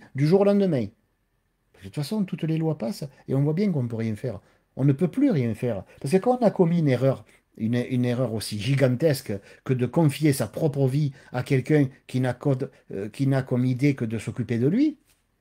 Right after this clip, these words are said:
comme le peuple a comme idée qu'on s'occupe de lui. Tant qu'il y aura un peuple qui a comme seule idée qu'on s'occupe de lui, pour lui à sa place,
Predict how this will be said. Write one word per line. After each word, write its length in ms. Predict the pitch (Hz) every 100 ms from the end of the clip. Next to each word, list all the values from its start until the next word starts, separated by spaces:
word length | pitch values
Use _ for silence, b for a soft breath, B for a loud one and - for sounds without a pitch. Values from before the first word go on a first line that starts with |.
| _ _ _ -
comme 180 | 92
le 100 | 92
peuple 280 | 90 131 110
a 80 | 87
comme 220 | - 92
idée 300 | 95 123 135 _ _ _ _ _
qu'on 240 | - 208
s'occupe 420 | 175 101 - 95 95
de 140 | 95
lui. 220 | 90 95 _ _ _ _ _ _ B B
Tant 160 | 254
qu'il 80 | 240
y 40 | 180
aura 120 | 147
un 120 | 135
peuple 320 | 131 143 123
qui 140 | 101 120
a 60 |
comme 300 | 107 120 113
seule 240 | 104 147 123
idée 320 | 117 120 113 B
qu'on 160 | - 120
s'occupe 420 | - 240 262 247
de 140 | 127 113
lui, 320 | 110 110 - _
pour 160 | - 143
lui 180 | 233 269
à 60 |
sa 160 | - 110
place, 340 | 110 104 -